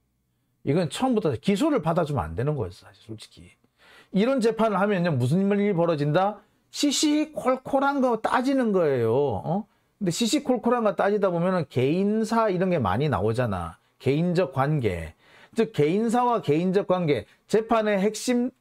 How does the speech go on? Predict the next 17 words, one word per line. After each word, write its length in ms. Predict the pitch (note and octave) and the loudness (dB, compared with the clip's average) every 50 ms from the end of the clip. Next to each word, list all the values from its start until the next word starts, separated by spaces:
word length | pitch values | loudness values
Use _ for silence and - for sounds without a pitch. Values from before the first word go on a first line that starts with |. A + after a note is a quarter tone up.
| _ | _
주제와는 520 | - - G3 F3 A3+ A3 G#3 G3+ F#3+ F3+ D3+ | -6 -4 -2 2 2 2 2 2 0 0 0
상관없는 760 | D#3 E3 E3+ F3 F3+ F3 E3 D#3+ D#3+ E3+ F#3+ G3+ G3 G3+ G3 - - _ _ _ | 0 0 2 2 2 2 0 0 0 0 0 0 -2 -4 -8 -12 -20 _ _ _
사소하고 840 | - - A3+ A3 G#3 A#3+ B3 A#3+ A#3+ B3 B3 A3+ A3+ A#3+ A3+ A3 - | -6 -4 -2 -2 0 0 0 2 2 0 0 0 2 0 0 0 -2
디테일한 580 | - F#3 E3 - B3+ B3+ A#3+ A#3 A#3 A3+ G#3 | -4 -4 -2 0 0 0 2 2 2 0 0
것들이 400 | G3 G#3 G3+ G3+ - A3+ G3 G#3 F#3+ | 0 0 0 0 0 0 2 2 2
나오면서, 800 | E3 C3 B2+ D3+ F3 F3+ F3+ E3+ E3+ D#3+ - G3 F#3+ F#3+ F#3+ - - - _ _ _ _ _ _ _ - - - _ | 2 2 2 2 2 0 0 0 0 0 0 0 0 0 -2 -4 -10 -20 _ _ _ _ _ _ _ -20 -20 -10 _
에, 340 | C3 B2+ B2+ B2+ B2 A#2+ A#2 - - | -2 0 0 0 0 0 -2 -2 -4
당사자들을 920 | - B2+ C#3 D3+ D3+ G3+ G#3 G3+ F#3+ E3+ D#3 C#3 D3 D3+ E3 F3 F3 - _ | -4 -2 -2 0 0 0 0 0 0 0 0 0 0 0 0 -2 -4 -6 _
민망하게 800 | - C#3+ C#3 F3 G3+ A#3 B3 B3+ C4 C#4 B3+ A#3 A3 F#3 F#3+ F3 | -6 -2 0 0 2 2 0 0 0 0 0 0 0 0 0 0
만드는 500 | C#3+ B2 A2 A2 A2 A#2+ B2 B2 B2+ A#2+ | 0 0 0 0 0 0 0 0 0 0
경우가 300 | G#2+ A2+ G#2+ G2 A2 G#2+ | 0 -2 -2 -2 -4 -8
많죠. 540 | E2+ D2+ D#2 - _ - - F#2+ - - _ _ _ _ _ _ _ _ _ _ _ _ | -8 -10 -12 -16 _ -12 -10 -10 -10 -10 _ _ _ _ _ _ _ _ _ _ _ _
그게 520 | - - D#3 D#3+ D3+ F#3 B3 C4 C4+ C4 - | -6 -2 -2 0 2 2 2 2 0 0 0
애시당초 600 | C3 C3 B2+ - E3 D#3 E3 D3+ C#3+ - D#3 C#3+ | -2 -2 -2 -2 -2 -2 -2 -2 -2 -2 -4 -4
검찰의 400 | - - F#2 G2+ - A#2 A2+ B2 G#2+ | -4 -6 -10 -8 -8 -10 -8 -8 -8
목적이었던 760 | E2 F2 - _ - - D3 C3 - F#2+ - _ - - - | -10 -10 -12 _ -12 -10 -10 -10 -12 -16 -18 _ -20 -20 -20
거예요. 140 | - - | -20 -20